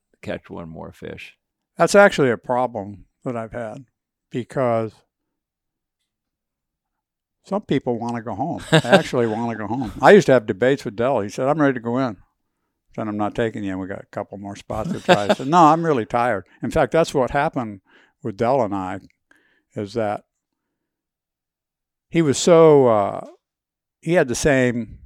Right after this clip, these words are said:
Speaker 2: passion that I did, you know, but I did not let him get old.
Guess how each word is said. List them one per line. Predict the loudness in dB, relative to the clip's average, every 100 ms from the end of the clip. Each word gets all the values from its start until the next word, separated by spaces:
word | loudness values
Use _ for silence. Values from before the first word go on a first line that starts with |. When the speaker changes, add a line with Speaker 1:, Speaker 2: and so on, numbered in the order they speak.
| _
Speaker 2:
passion | -2 2 2 -2 -8
that | -6 -4
I | -4
did, | -4 -6 -6 _ -12
you | -8
know, | -8 -8 -12 _ _ _ _ _ _ -20 _ _ _ -4
but | -2
I |
did | 0 0
not | 0 0
let | 0 -2
him | -4
get | -6 -6
old. | -6 -8 -10 -14